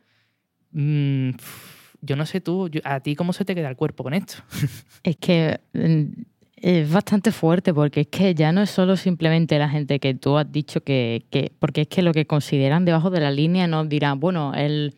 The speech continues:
Speaker 2: el operador de cámara, el técnico de sonido, pero es que he estado, mm, leyendo y es que incluso una de la, de las mujeres que estuvo nominada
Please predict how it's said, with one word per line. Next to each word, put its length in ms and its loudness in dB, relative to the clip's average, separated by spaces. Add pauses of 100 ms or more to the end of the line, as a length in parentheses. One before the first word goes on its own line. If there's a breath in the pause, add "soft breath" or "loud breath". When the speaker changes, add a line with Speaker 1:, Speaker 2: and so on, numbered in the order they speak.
(540 soft breath)
Speaker 2:
el 120 -2
operador 500 2
de 140 2
cámara, 540 2
el 140 -4
técnico 400 0
de 100 2
sonido, 600 0
pero 180 0
es 80 -2
que 280 -2 (140)
he 100 4
estado, 480 0
mm, 360 2
leyendo 600 2
y 120 2
es 60 0
que 220 -2 (160)
incluso 840 2 (440 loud breath)
una 180 2
de 120 2
la, 400 2
de 140 0
las 120 2
mujeres 380 0
que 120 0
estuvo 480 2
nominada 680 2